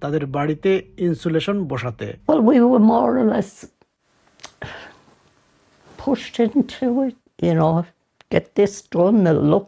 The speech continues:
Speaker 2: better, they'll be warmer in the s-, uh, winter and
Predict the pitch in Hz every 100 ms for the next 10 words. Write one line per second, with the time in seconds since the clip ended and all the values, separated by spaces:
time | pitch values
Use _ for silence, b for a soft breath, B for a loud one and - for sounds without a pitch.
0 | _ - 185 - - 208 185 - - -
1 | - B B B B B - 151 - 175
2 | 190 202 214 226 220 214 - - _ -
3 | 170 185 180 170 190 - 196 196 160